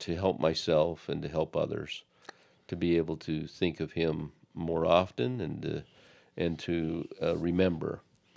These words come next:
and to, to look unto the wounds and to think about the atonement and especially his redemption through his blood that, uh,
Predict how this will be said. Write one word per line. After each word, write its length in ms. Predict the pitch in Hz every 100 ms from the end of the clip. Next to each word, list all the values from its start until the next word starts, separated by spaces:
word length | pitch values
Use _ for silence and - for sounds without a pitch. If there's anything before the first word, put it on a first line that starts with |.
| _ _ _ - -
and 420 | 82 78 80 78
to, 260 | - 80 73
to 100 | -
look 340 | 82 90 87 85
unto 800 | 82 78 - - - 82 80
the 140 | 78 80
wounds 720 | 80 82 78 73 - - - _ _ - _
and 200 | - 85
to 80 | 82
think 280 | 80 98 95
about 320 | 87 80 73
the 140 | 87 80
atonement 560 | - 90 82 78 78
and 360 | - 87 90 80 73
especially 800 | 78 80 - 104 98 - 82 80
his 260 | 92 85 82
redemption 880 | 82 76 101 101 98 - 73 80 - - - - - _ _ _ _ -
through 540 | - 101 98 98 98
his 360 | 90 98 82 82
blood 600 | - 90 87 76 80 80 - _ _ - - - _ _ _ -
that, 560 | 82 82 85 78 - -
uh, 300 | 78 80